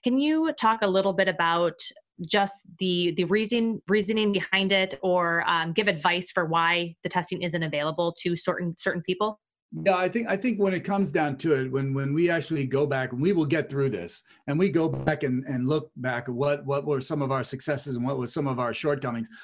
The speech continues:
Speaker 2: certainly the ability of testing is gonna be one of the shortcomings,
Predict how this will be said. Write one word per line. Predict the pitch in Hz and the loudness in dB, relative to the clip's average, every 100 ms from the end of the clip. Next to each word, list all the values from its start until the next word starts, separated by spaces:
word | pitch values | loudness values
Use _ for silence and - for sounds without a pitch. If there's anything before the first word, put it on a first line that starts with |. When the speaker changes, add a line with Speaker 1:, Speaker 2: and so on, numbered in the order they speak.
| - | -20
Speaker 2:
certainly | - 202 208 208 196 | 0 4 4 4 2
the | 156 | 2
ability | 135 143 156 156 | 4 4 4 4
of | 139 | 2
testing | - 165 147 - 110 104 - _ | 0 -4 -2 -2 -4 -6 -14 _
is | 156 139 | 0 2
gonna | 165 | 4
be | |
one | 147 143 | 2 2
of | 131 | 0
the | - | -2
shortcomings, | - 117 117 117 104 101 | -2 -2 -2 -4 -4 -8